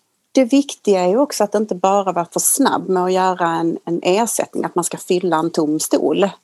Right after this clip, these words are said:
utan, eh, att titta på, okej, men vad står vi i nu? Hur har det sett ut, den här personens uppdrag, arbetsuppgifter, funktion?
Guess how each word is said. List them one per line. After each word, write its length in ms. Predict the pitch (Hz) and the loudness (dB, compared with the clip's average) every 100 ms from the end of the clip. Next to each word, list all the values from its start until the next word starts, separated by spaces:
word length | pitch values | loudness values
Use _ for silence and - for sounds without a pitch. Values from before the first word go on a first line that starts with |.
| - - | -12 -10
utan, 500 | - - 165 170 170 | -2 0 2 2 2
eh, 220 | 165 170 - - - | 2 0 -4 -10 -4
att 160 | 202 | -2
titta 260 | 208 208 208 | 0 0 -2
på, 160 | - | 2
okej, 520 | 196 143 233 233 262 175 | 2 2 0 0 0 2
men 400 | 202 220 294 277 _ | 0 0 -2 -8 _
vad 120 | 240 254 | -2 2
står 340 | 311 160 160 | 2 4 2
vi 100 | 226 | 2
i 120 | 311 370 | 2 2
nu? 320 | 78 143 - - - 214 | 2 -2 -4 -10 -6 0
Hur 180 | 262 254 | 0 2
har 200 | 262 240 | 2 2
det 120 | 240 | 0
sett 260 | - 240 | 0 0
ut, 140 | - - | 0 0
den 100 | 240 | 0
här 140 | 233 | -2
personens 720 | - 220 240 190 165 175 175 - - - _ - - _ _ _ 220 | -2 0 2 2 2 0 -2 -4 -20 -20 _ -20 -20 _ _ _ 2
uppdrag, 640 | 214 - - 175 165 170 | 2 -2 2 4 4 2
arbetsuppgifter, 880 | 185 196 196 - 170 170 165 - 165 | 0 0 -2 -6 -6 -4 -4 -2 -2
funktion? 680 | - 170 - - - 185 | 0 -2 0 0 2 0